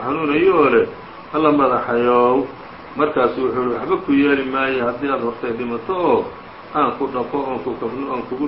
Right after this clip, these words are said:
tukado, oon ku aaso." Markaasay ka masayrtay oo tiri, "Waxaaban u malaynaya inaad geeridayda jeceshahay oo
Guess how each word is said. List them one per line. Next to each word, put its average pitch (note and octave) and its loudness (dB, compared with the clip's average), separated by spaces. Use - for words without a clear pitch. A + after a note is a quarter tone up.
tukado, C3+ -2
oon A#2 -2
ku B2+ -10
aaso." G#2+ 0
Markaasay C3+ -2
ka D#3+ 0
masayrtay C3 -4
oo C3 -4
tiri, C3+ 0
"Waxaaban D3+ 4
u F3 2
malaynaya D#3 4
inaad C#3+ 2
geeridayda D3+ 2
jeceshahay D3+ 0
oo C3 2